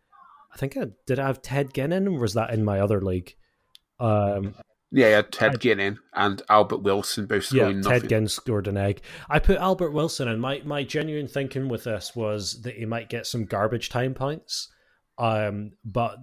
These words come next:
Speaker 1: no, the, the, the Patriots did not let up on the Dolphins, so that was that then.
Speaker 2: Shocking. I was, I'd have thought they'd even got, like, at one point, you know, just for one reception,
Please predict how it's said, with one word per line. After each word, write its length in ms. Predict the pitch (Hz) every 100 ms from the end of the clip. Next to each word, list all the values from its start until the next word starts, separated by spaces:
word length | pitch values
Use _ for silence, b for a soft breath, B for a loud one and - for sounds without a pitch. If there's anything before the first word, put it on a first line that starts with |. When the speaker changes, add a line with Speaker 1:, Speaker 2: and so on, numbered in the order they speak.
| -
Speaker 1:
no, 400 | 123 117 107 107 117
the, 540 | 113 110 107 104 107 - _
the, 200 | 117 104 - 135 113 - 107
the 300 | 101 101 - - - -
Patriots 440 | 123 123 110 101
did 200 | - 107
not 300 | 101 98 95
let 260 | 101 92 -
up 220 | 98 - -
on 240 | 110 92 107
the 140 | 107
Dolphins, 560 | 101 98 - 95 95 -
so 540 | - - 98 98 98
that 200 | 104 107
was 120 | 95 92
that 220 | 92 92
then. 240 | 92 95 - _
Speaker 2:
Shocking. 460 | - 139 - 147 127
I 60 |
was, 260 | 117 131 - _ 139
I'd 60 |
have 100 | 143
thought 160 | 165 104
they'd 100 | 104
even 180 | 98 92
got, 160 | -
like, 220 | 82 85
at 180 | - 90
one 240 | 98 104 90
point, 360 | - - -
you 60 | 95
know, 120 | 95
just 220 | 98 92
for 100 | 98
one 280 | 92 104 92
reception, 600 | 90 - - - - 101